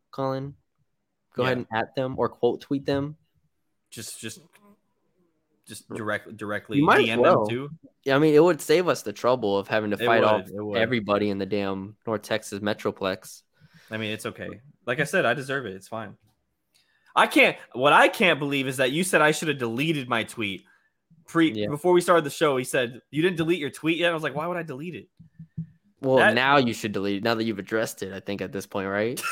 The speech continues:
Speaker 2: <laughs> Just, just, that
Speaker 1: No?
Speaker 2: would be crazy. You think
Speaker 1: Is
Speaker 2: I
Speaker 1: that not
Speaker 2: didn't
Speaker 1: rational?
Speaker 2: No. Let it,
Speaker 1: It's
Speaker 2: let
Speaker 1: not
Speaker 2: it, let it
Speaker 1: rational to delete a tweet after you've re-,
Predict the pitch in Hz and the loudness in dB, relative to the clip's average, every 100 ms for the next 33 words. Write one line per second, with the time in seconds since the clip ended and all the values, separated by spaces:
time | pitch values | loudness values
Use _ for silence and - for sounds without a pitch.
0 | - - - - 254 - - - - - | -6 -8 -12 -6 -6 -6 -10 -10 -14 -14
1 | - - - - - - - _ _ _ | -14 -20 -18 -18 -18 -20 -20 _ _ _
2 | _ - 294 - 151 151 151 208 247 - | _ -16 -14 -4 2 6 8 6 4 -2
3 | - 180 160 135 135 226 339 - 165 180 | -6 -4 -4 -6 -6 -2 4 6 8 6
4 | 139 143 - 233 254 269 - _ _ 170 | 6 4 2 0 0 -2 -8 _ _ -14
5 | 320 370 262 180 - _ _ _ _ _ | -10 -8 -10 -12 -18 _ _ _ _ _
6 | _ 160 220 - 208 180 170 160 170 156 | _ -4 0 0 4 6 6 6 2 2
7 | 156 147 151 135 139 127 - 123 117 | 4 6 6 4 2 2 0 -6 -4